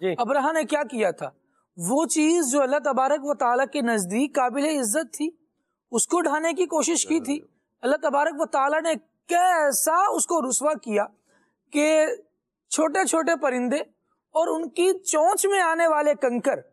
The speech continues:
Speaker 2: اس کنکر سے اتنے بڑے جانور کہ جس سے بڑے جانور کا وجود نہیں، ہاتھی،
Speaker 1: ہوں۔
Speaker 2: بہت بڑا جانور، سب سے بڑا جانور کہلاتا ہے۔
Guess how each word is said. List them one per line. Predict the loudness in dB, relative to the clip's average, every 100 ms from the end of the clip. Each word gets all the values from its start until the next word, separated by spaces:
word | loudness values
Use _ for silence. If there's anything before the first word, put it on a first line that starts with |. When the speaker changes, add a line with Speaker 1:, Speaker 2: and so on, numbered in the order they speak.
| _ _ _ _ _ _
Speaker 2:
اس | -2 -2
کنکر | -4 -4 -4 -2 -2 0
سے | 0 0 0
اتنے | -2 -4 -4 -2 0 0 0
بڑے | -2 0 2 2
جانور | 0 0 -2 -4 -4 _ _ _
کہ | -2
جس | 0 -2 0
سے | 0
بڑے | 0 0 0
جانور | 0 0 0
کا | 0 0
وجود | 0 0 2 2 0
نہیں، | -2
ہاتھی، | 0 0 0 -4
Speaker 1:
ہوں۔ | -6 _ -8 -6 -6
Speaker 2:
بہت | 0 0 2
بڑا | 2 2
جانور، | 0 0 0
سب | -2 -2
سے | 0
بڑا | 0 0
جانور | 0 -2 -2
کہلاتا | 0 2 2 0 -4
ہے۔ | -4